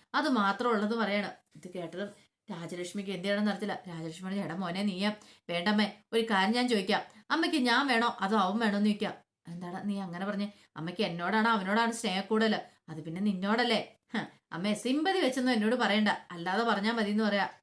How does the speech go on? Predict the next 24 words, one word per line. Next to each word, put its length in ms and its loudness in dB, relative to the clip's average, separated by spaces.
അത് 180 -16
പിന്നെ 220 -8
ഞാന്, 360 -2
"വേണ്ടമ്മേ, 480 0
എന്നോട് 320 2
ആ 60 4
സ്നേഹം 400 2
ഉണ്ടെങ്കിൽ 320 2
ഞാൻ 340 4
ഇവിടെ 240 2
കാണും 200 0
മകനായിട്ട്, 580 0
അവൻ 200 -2
അമ്മയ്ക്ക് 280 -2
വേണ്ട. 260 0
അല്ലെങ്കിലുണ്ടല്ലോ 680 -2
എന്ത് 240 0
ചെയ്യണമെന്ന് 380 2
എനിക്കറിയാം" 480 0
എന്നൊക്കെ 260 -8
പറഞ്ഞിട്ട് 280 -6
ഇന്ദ്രൻ 300 -4
അങ്ങോട്ട് 280 -4
കേറിപ്പോവാ. 340 -2